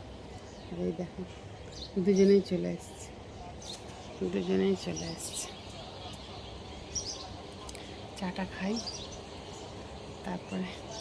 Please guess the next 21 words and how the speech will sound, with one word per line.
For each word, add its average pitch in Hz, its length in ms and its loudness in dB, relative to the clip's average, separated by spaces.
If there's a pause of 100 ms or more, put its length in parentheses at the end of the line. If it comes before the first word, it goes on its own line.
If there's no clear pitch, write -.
(420)
ইচ্ছে 196 240 4
আছে 196 200 6
একটু 196 200 2
লাইভ 180 300 4 (140)
করব, 185 320 2 (1500)
দেখা 190 260 0
যাক। 196 160 0 (2250)
আমি 240 260 -2
যেখানে, 269 440 6 (300)
এরা 202 160 12
দুজন 202 340 12
সেখানে। 180 540 2 (680)
আমি 214 320 12
এখানে 226 340 12
এসেছি, 220 440 8
যে 220 80 10
বসেছি, 226 580 8 (720)
এরা 185 200 8
দুজন, 185 300 6
এই 277 200 12
কিউ, 320 260 12